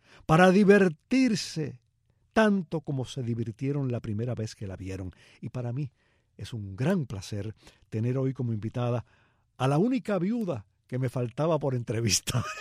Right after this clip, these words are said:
<laughs> a la actriz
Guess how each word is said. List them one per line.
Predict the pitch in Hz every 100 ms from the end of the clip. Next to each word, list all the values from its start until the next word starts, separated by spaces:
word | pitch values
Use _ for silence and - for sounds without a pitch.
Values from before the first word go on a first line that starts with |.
| - - -
<laughs> | - - - - - 180 - - - - _ 123 277 - - - - - -
a | 151 160
la | 160
actriz | - 202 226 160